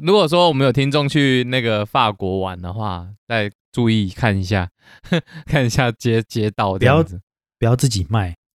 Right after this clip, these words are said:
Speaker 2: <laughs> 然后我还梦到，就是我们在法国的夜店周围，
Speaker 1: 哎。
Speaker 2: 会有很多那一种，就是小哥会问你说，“爱不？爱不？
Speaker 1: <laughs>
Speaker 2: 爱吃不？”
Speaker 1: 哦，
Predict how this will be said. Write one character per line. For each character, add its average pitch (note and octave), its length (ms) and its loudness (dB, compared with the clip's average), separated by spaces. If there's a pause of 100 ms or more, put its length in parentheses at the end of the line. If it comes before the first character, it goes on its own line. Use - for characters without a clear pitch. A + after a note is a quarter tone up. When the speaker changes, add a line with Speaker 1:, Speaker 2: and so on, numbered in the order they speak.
(360)
Speaker 2:
<laughs> B2 540 -6
然 C3+ 120 2
后 F3 240 4 (140)
我 A#2+ 100 4
还 G#2+ 120 4
梦 C#3 220 4
到， A#2 240 2
就 B2 100 2
是 C#3 60 4
我 C#3 140 4
们 G2 260 -4
在 B2+ 220 2
法 A2+ 320 -4
国 F#2+ 180 -6
的 F#2+ 80 -6
夜 B2 240 0
店 G2+ 240 -2
周 G2 200 0
围， E2 380 -4 (120)
Speaker 1:
哎。 A#2 340 -10 (240)
Speaker 2:
会 F3+ 140 4
有 B2 120 4
很 G2+ 320 -2
多 A2 260 4
那 A#2+ 120 2
一 B2 60 2
种， G2 260 0 (400)
就 - 80 -6
是 A2+ 100 0
小 F#2+ 280 0
哥 G#2+ 400 0 (1120)
会 C#3 100 2
问 D3+ 220 4
你 G2+ 80 0
说 G#2 300 0 (160)
，“爱 G2 120 -4
不？ - 160 -6 (460)
爱 G#2 100 -2
不？ F2+ 140 0 (240)
Speaker 1:
<laughs> B2 160 -6 (1500)
Speaker 2:
爱 D#3+ 80 0
吃 B2 160 0 (120)
不？” E2+ 60 -6
Speaker 1:
哦， - 160 -14